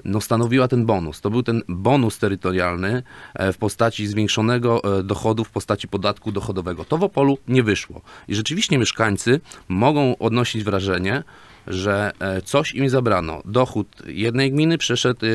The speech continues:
na dochód Opola. A mowy o tym bonusie, którego nikomu się nie zabiera, tylko on stanowi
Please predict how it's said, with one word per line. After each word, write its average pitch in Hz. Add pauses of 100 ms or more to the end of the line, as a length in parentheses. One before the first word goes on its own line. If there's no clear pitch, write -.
(280)
na 113
dochód 120
Opola. 82 (500)
A 95
mowy 135
o 104
tym 92
bonusie, 110
którego 85
nikomu 143
się 101
nie 87
zabiera, 80
tylko 104
on 113
stanowi 107